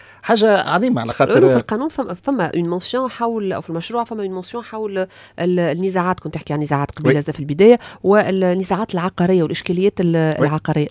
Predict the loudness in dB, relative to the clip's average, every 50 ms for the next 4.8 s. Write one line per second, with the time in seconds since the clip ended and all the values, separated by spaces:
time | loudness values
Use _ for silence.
0 | -4 -8 -8 -8 -4 -2 0 0 0 0 -2 -2 -2 -2 0 0 2 2 0 0
1 | 0 -2 -2 2 2 2 2 2 0 0 0 0 0 -2 -4 -6 -6 -4 -2 0
2 | 0 0 0 -2 -2 0 0 0 2 0 0 0 -2 0 0 0 0 -2 -4 -6
3 | -4 -2 -2 2 2 2 2 2 2 2 2 0 0 -2 -2 -2 0 0 0 0
4 | -2 -2 -2 -2 -6 -4 -4 -4 -2 -2 -2 -2 -2 -2 -2 -4